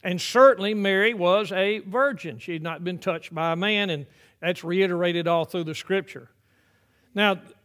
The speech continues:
she did have children later on. Jesus was her firstborn, but there are other children that Joseph fathered. But when you get to the cross, Joseph is not there.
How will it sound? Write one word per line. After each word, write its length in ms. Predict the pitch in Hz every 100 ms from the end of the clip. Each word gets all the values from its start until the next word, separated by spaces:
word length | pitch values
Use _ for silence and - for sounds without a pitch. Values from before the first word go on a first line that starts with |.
| _
she 260 | - - 247
did 240 | 226 339
have 220 | 285 277 196
children 440 | 269 269 233 202
later 320 | 202 190 180
on. 360 | 190 147 113 131 _ _ _ _ _ _ _ _ _ _ _ _ - _ _ -
Jesus 600 | 165 262 294 254 285 -
was 280 | 233 220 -
her 200 | 208 190
firstborn, 1080 | - 277 277 254 - - 170 156 135 160 - _ _ _ _ -
but 160 | 233 233
there 140 | 233
are 180 | 220 262
other 180 | 262 226
children 560 | - 294 269 190 202
that 200 | 208 185
Joseph 500 | 147 254 277 180 175
fathered. 540 | - 170 151 143 170 175
But 160 | 196
when 160 | 190 190
you 100 | 196
get 240 | 233 254
to 100 | 240
the 120 | 202
cross, 580 | 185 - 277 254 208 -
Joseph 640 | 208 170 226 247 190 175
is 160 | 185 147
not 320 | 190 196 180
there. 420 | 196 226 175 185